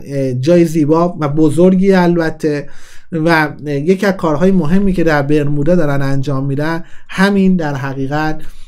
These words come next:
اه، بانکداری هست، اه، و بانکداری می‌کنن و پولهای آقایون، اه، در حقیقت، اه، جریان خانواده‌های مختلف حتی صهیونیستی در همین برمودا خوابیده. شما نگاه کنید، در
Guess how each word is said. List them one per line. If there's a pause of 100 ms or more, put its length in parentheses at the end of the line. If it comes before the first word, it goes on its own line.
(160)
اه، (160)
بانکداری
هست، (160)
اه،
و
بانکداری
می‌کنن
و (380)
پولهای
آقایون، (360)
اه،
در
حقیقت، (120)
اه،
جریان
خانواده‌های
مختلف
حتی (200)
صهیونیستی
در
همین
برمودا (180)
خوابیده. (220)
شما
نگاه
کنید،
در